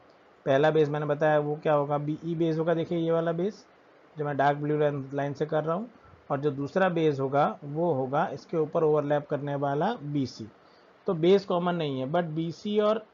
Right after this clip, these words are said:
एम line क्या होगी, एक दूसरे से parallel हो जाएगी। So again they lie between the same parallel but again you can say they don't have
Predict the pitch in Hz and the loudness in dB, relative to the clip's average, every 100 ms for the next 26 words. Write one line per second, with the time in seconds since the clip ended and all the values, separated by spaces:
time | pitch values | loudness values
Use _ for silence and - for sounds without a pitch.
0 | - 175 185 185 190 185 190 185 180 175 | -8 -6 -2 -4 -4 -2 0 0 -2 -2
1 | 180 185 165 175 175 170 175 170 165 170 | -6 -8 -6 -2 0 0 0 0 -2 -4
2 | 160 175 - _ _ _ - 170 175 196 | -4 -10 -12 _ _ _ -2 0 0 -2
3 | 160 160 170 156 165 175 175 180 185 190 | 0 0 2 2 2 0 -2 -2 0 -2
4 | - 214 202 160 147 147 190 - - _ | 0 0 2 2 2 0 -2 -6 -20 _
5 | 160 156 143 156 202 202 190 202 196 190 | -6 -2 -2 -4 -4 -4 -2 -2 -2 0
6 | 214 247 - _ _ - 156 139 147 147 | 0 0 -6 _ _ -16 -12 -4 0 0
7 | 139 170 196 170 170 202 | 2 0 0 0 0 0